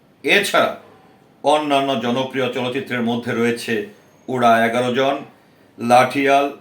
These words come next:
এতটুকু আশা, নীল আকাশের নিচে, অশিক্ষিত,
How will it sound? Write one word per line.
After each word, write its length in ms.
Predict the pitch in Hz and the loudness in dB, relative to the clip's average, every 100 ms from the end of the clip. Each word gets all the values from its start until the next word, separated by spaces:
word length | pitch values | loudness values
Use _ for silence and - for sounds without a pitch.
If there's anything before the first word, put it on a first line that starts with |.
| _ | _
এতটুকু 520 | 117 117 120 117 113 | -2 -2 -2 -8 -2
আশা, 600 | 117 113 - 156 151 151 - _ _ 117 | 2 4 2 0 0 0 -8 _ _ -8
নীল 420 | 113 120 120 113 - | -2 0 2 0 -4
আকাশের 520 | 117 113 117 113 123 | -4 -2 -2 -4 -4
নিচে, 640 | 113 113 110 139 151 151 - _ _ - | -2 -2 -4 -4 -4 -4 -8 _ _ -6
অশিক্ষিত, 600 | 117 117 - - 147 | -4 -4 -8 -8 -6